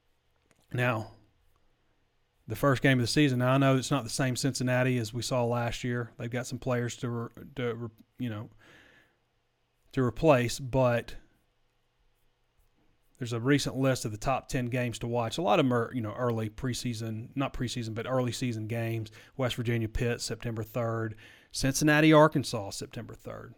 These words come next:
So they make the list. Georgia, Oregon, September third. Notre Dame, Ohio State,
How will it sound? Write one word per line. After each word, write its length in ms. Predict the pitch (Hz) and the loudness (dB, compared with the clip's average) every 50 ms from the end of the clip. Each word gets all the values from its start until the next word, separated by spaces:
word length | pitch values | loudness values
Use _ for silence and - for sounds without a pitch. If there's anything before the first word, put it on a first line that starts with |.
| _ _ | _ _
So 320 | - - - 120 113 127 - | -20 -18 -14 -14 -14 -14 -8
they 160 | 123 123 127 | -4 -2 0
make 200 | 123 127 131 123 | 0 0 0 -2
the 80 | - 127 | -2 -4
list. 300 | 127 135 127 113 - - | -2 -2 -2 -4 -4 -2
Georgia, 320 | - 131 131 139 131 139 | 0 4 4 4 6 4
Oregon, 400 | 131 127 139 143 147 135 123 113 | 4 6 6 8 6 6 4 0
September 460 | 107 - - 113 - - 123 113 110 107 | -2 -4 -6 -6 -6 -6 -6 -6 -6 -6
third. 280 | - 117 107 104 104 | -6 -6 -6 -4 -2
Notre 200 | 117 123 127 127 | -2 0 0 0
Dame, 280 | 123 131 131 131 131 131 | 0 0 0 0 0 -2
Ohio 400 | 123 120 113 127 131 131 131 123 | -2 -4 -2 0 0 0 0 -2
State, 480 | - - - - 139 139 135 117 - | -4 -4 -2 0 0 2 0 0 -4